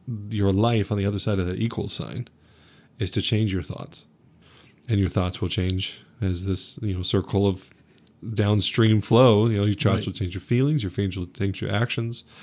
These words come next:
Speaker 1: actions will change your outcomes, and then those outcomes will reinforce new thoughts.
Speaker 2: Right.
Speaker 1: And, uh,
Speaker 2: It does work like that.
Speaker 1: and some things, like, beha-, especially those kind of behavior changes, like not smoking dope anymore, they are almost instant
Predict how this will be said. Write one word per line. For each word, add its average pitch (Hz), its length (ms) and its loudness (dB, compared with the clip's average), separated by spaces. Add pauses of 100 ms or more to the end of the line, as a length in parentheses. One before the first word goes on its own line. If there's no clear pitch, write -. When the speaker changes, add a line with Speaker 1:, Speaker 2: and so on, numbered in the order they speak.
(300)
Speaker 1:
actions 92 380 -4
will 90 80 -2
change 90 260 -4
your 95 80 -4
outcomes, 92 500 -4
and 101 220 -2
then 101 80 2
those 101 180 2
outcomes 107 400 0
will 104 140 2
reinforce 104 540 0
new 101 160 -2
thoughts. - 400 -6 (200)
Speaker 2:
Right. 110 240 2 (340)
Speaker 1:
And, 90 280 -2
uh, - 180 -6 (240)
Speaker 2:
It 113 140 0
does 113 220 0
work 123 240 0
like 107 140 -8
that. - 180 -12 (500)
Speaker 1:
and 101 240 4
some 170 260 4
things, 98 540 -2
like, 98 260 -4 (720)
beha-, 107 260 4
especially 120 380 2
those 95 160 0
kind 104 160 0
of 92 80 -2
behavior 95 320 0
changes, 92 400 -2
like 87 160 -4
not 98 180 0
smoking 98 300 -2
dope 90 220 -2
anymore, 90 340 -4 (540)
they 135 160 6
are 98 160 4
almost 104 560 0
instant - 500 0